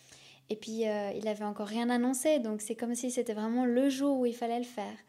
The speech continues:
Et puis, euh, du coup, il me dit, bah, il reste deux, deux chiots disponibles, un mâle standard bleu merle et une femelle noire tricolore. Bleu merle, si vous voyez, c'est, euh,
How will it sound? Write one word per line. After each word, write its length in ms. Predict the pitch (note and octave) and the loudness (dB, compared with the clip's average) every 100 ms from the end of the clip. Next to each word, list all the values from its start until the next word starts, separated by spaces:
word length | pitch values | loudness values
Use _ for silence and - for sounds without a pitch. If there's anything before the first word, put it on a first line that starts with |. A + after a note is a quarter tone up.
| - - - - - - | -20 -20 -20 -20 -20 -2
Et 140 | A#3 | 0
puis, 420 | A#3 - B3 B3 A#3 | 0 -2 2 4 4
euh, 160 | A3 | 4
du 140 | G#3+ A#3+ | 0 -2
coup, 100 | D#4 | 2
il 80 | D4+ | 2
me 40 | |
dit, 80 | C4+ | 4
bah, 140 | B3+ | 2
il 100 | B3 | 2
reste 220 | C4 C#4 | 2 0
deux, 420 | A3+ C4 C4+ C4+ C4+ | 0 2 2 2 2
deux 140 | C#4+ | 0
chiots 180 | C#4+ D4+ | 0 -2
disponibles, 800 | C4 B3+ C4 A#3+ C4 E4 A#3 A3 A#3+ _ - | -2 -2 0 2 2 2 0 -2 -10 _ -10
un 120 | - B3+ | 0 2
mâle 240 | C4 C4 | 4 2
standard 480 | B3 B3+ A#3+ A#3 A3+ | -2 -2 0 0 0
bleu 180 | G#3+ A3 | -2 0
merle 520 | G#3 G#3 B3+ D4 C4+ - - | 0 0 -2 0 0 -2 -4
et 500 | - B3 C4+ C#4+ C#4 - _ | 2 4 4 2 0 -6 _
une 340 | A#3+ B3+ C4 C4 - | 0 2 2 0 -4
femelle 560 | - A3+ A3 A#3 A#3+ A#3+ | -8 -6 -4 -2 0 0
noire 240 | A3 A#3+ | -2 -6
tricolore. 480 | - G#3+ G#3+ F#3 - - - - - - - | -8 -10 -8 -6 -8 -12 -20 -20 -20 -20 -6
Bleu 160 | A3 A#3+ | 2 4
merle, 340 | A#3 B3+ C#4+ | 4 2 2
si 160 | B3 - | 0 -4
vous 160 | G#3+ G#3+ | -6 -4
voyez, 480 | G#3+ A3 A3+ B3+ | 0 0 2 2
c'est, 500 | C4+ - A3 A3+ B3 A#3 | 0 -4 -2 0 0 0
euh, 280 | G#3+ G3+ | 0 -2